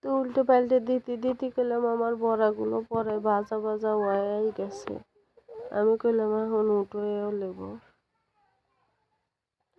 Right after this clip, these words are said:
আজ কিন্তু কইছি যে একটু স্কিপ করগুলা কিভাবে বাছছি, কতটুক সময় ধরে বাছছি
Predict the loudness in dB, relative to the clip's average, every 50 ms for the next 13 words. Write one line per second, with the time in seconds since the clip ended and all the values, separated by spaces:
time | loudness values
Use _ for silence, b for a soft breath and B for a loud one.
0 | -20 -20 -20 _ _ 0 0 0 0 -2 -6 _ -2 -2 -2 0 0 0 0 2
1 | 4 6 8 8 8 6 2 -2 -2 0 0 2 2 0 0 2 4 6 6 6
2 | 4 0 -2 -4 -4 -2 0 0 0 -2 -6 -10 -14 -16 _ -12 -12 -12 -8 -6
3 | -4 -2 -2 -2 -2 0 2 2 2 2 0 -2 -6 -6 -4 -2 -4 -2 -2 0
4 | -2 0 0 0 0 0 -2 -4 -10 -12 _ -8 -8 -6 -2 -2 -2 0 0 -4
5 | -6 -6 -6 -12 -14 -6 0 2 2 4 4 2 2 2 2 2 2 2 2 2
6 | 2 2 2 2 -2 -6 -14 -20 -12 -10 -10